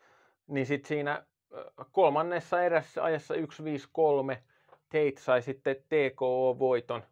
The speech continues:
Eli tuomari oli sit nähnyt tarpeeksi, että nyt oli otettu damakea sen verran, että tota, on aika, aika pistää leikki kesken ja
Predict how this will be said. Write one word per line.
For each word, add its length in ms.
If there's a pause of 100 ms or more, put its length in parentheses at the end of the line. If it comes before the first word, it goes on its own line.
(260)
Eli 140
tuomari 360
oli 200
sit 180
nähnyt 360
tarpeeksi, 560
että 340
nyt 260
oli 120
otettu 420
damakea 480
sen 200
verran, 320
että 160
tota, 280 (840)
on 160
aika, 360 (400)
aika 240
pistää 380
leikki 280
kesken 440
ja 200